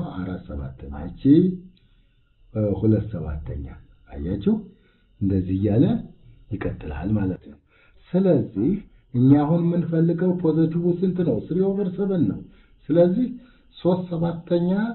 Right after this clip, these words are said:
የትኛው ነው መሰላችሁ? ይሄ አንድ ሰባተኛ፣ ሁለት ሰባተኛ፣ ሦስት ሰባተኛ። ሦስት ሰባተኛን በነጭ ምልክት ላድርግላችሁ። ይቺ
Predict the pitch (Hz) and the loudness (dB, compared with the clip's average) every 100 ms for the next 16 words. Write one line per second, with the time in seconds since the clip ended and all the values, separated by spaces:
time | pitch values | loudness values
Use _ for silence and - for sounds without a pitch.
0 | - - - 135 160 180 175 175 160 147 | -10 -18 -6 -4 0 2 2 0 0 0
1 | - 98 85 - - - - 101 123 147 | -2 -4 -6 -8 -14 -16 -10 -4 -4 -2
2 | 151 147 131 143 143 143 156 151 156 151 | -2 -4 -4 -4 -6 -6 -8 -8 -8 -10
3 | 151 - _ _ _ 95 107 135 139 139 | -10 -18 _ _ _ -4 -4 -2 -4 -4
4 | 139 - 143 147 147 151 - _ _ _ | -4 -6 -4 -4 -6 -10 -16 _ _ _
5 | - 120 117 110 92 - - - - - | -4 -4 -2 -6 -6 -8 -12 -14 -14 -18
6 | - _ _ - 131 - 120 113 113 117 | -20 _ _ -4 -4 -2 -2 -2 -2 0
7 | 127 170 196 196 - _ _ _ 104 107 | 2 2 0 -4 -14 _ _ _ -4 -2
8 | 131 143 - 92 101 117 123 - _ _ | 0 -2 -6 -4 0 0 -2 -16 _ _
9 | _ _ _ _ _ 110 101 98 98 87 | _ _ _ _ _ -6 -6 -6 -10 -10
10 | 76 73 - - - - - _ _ _ | -12 -12 -14 -14 -14 -18 -20 _ _ _
11 | _ _ - _ _ - 113 110 | _ _ -20 _ _ -14 -12 -10